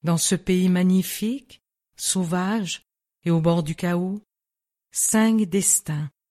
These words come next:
vont se croiser et nous révéler la violence de leur quotidien. Deux adolescents, Moïse et Bruce, trois adultes, Marie,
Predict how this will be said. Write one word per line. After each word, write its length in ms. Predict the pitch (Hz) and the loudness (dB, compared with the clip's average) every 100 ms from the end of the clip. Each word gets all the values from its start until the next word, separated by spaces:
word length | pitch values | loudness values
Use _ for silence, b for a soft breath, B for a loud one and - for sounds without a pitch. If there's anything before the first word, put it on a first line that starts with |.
| _ _ _ | _ _ _
vont 160 | 165 180 | -4 -2
se 160 | - | -2
croiser 640 | 185 - 180 156 175 214 - _ _ _ _ _ _ 180 | -4 -4 -4 -4 -4 -6 -10 _ _ _ _ _ _ 2
et 80 | |
nous 160 | 180 180 | 6 6
révéler 520 | 175 170 170 165 160 | 4 2 2 2 0
la 160 | 165 170 | 0 -2
violence 580 | 165 175 170 160 160 175 | 0 0 0 -2 -4 -4
de 40 | |
leur 240 | 165 165 | -4 -6
quotidien. 680 | - 170 - 156 156 147 147 _ _ _ _ _ _ _ _ _ _ _ _ _ _ _ _ _ _ _ _ _ - | -8 -10 -10 -12 -10 -10 -10 _ _ _ _ _ _ _ _ _ _ _ _ _ _ _ _ _ _ _ _ _ -8
Deux 300 | 147 170 151 | -2 0 0
adolescents, 800 | 175 160 175 175 170 - 190 247 _ _ _ _ _ _ _ _ _ _ _ _ _ - | -2 0 0 0 0 -2 -2 -4 _ _ _ _ _ _ _ _ _ _ _ _ _ -2
Moïse 560 | 165 160 156 170 180 175 | 2 4 4 2 0 -2
et 80 | |
Bruce, 640 | 165 165 175 220 - - - _ _ _ _ _ _ | -4 -4 -4 -4 -6 -12 -14 _ _ _ _ _ _
trois 340 | - 180 170 175 | -6 -2 0 0
adultes, 680 | 170 - 185 247 - - _ _ _ _ _ _ _ | -2 -2 -4 -4 -8 -20 _ _ _ _ _ _ _
Marie, 540 | 151 160 156 175 202 | -4 -2 -2 -4 -4